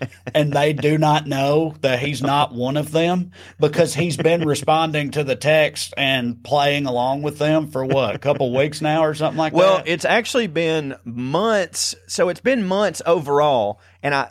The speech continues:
Speaker 1: I thought, I was like, that one group stopped texting me. So what I assumed happened was they were like, they went to Becky and was like, "Hey, Becky, you said you was gonna bring the macaroni."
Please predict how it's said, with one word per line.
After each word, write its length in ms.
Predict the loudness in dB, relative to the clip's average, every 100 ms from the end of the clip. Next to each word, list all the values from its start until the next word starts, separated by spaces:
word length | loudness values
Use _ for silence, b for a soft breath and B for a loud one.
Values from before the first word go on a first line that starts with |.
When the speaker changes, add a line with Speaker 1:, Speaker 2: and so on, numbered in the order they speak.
| 0
Speaker 1:
I 140 | 0
thought, 280 | 0 0 2
I 20 | 2
was 120 | 2
like, 160 | 0
that 160 | 0 0
one 180 | 0 0
group 240 | -2 -4
stopped 380 | -2 0 -2 -2
texting 360 | -4 -4 -6 -4
me. 140 | -2
So 180 | 0 0
what 180 | 0 0
I 120 | 2
assumed 300 | 0 -2 0
happened 360 | 2 2 0 -2
was 160 | 0
they 100 | 2
were 80 | 0
like, 260 | 2 0 2
they 120 | 0
went 300 | 0 -2 -2
to 100 | -4
Becky 400 | 0 0 0 -4
and 100 | -4
was 100 | -2
like, 180 | 0 0
"Hey, 120 | 0
Becky, 380 | 2 0 0 -2
you 160 | -4 -2
said 260 | -2 -4
you 60 | -4
was 60 |
gonna 180 | -4 -2
bring 180 | 0 0
the 60 | 0
macaroni." 560 | 0 0 0 0 -2